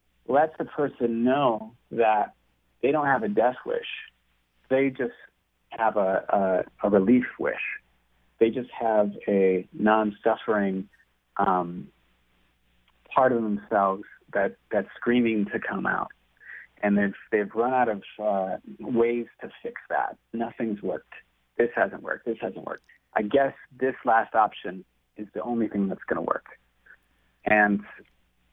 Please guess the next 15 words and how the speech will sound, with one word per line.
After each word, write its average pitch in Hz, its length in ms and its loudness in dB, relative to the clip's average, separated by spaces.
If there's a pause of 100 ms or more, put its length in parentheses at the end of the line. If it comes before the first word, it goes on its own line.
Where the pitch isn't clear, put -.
(640)
I 113 140 0 (120)
think 139 220 -2 (100)
that 117 600 2
is, 107 120 -10 (220)
has 113 160 -6
been 107 160 -2
really 101 140 0
helpful - 280 -4
to 98 60 -6
people 98 400 -2 (140)
I've 98 100 -10
worked 92 240 -2
with, - 200 -10
'cause 113 160 -2
then 123 280 0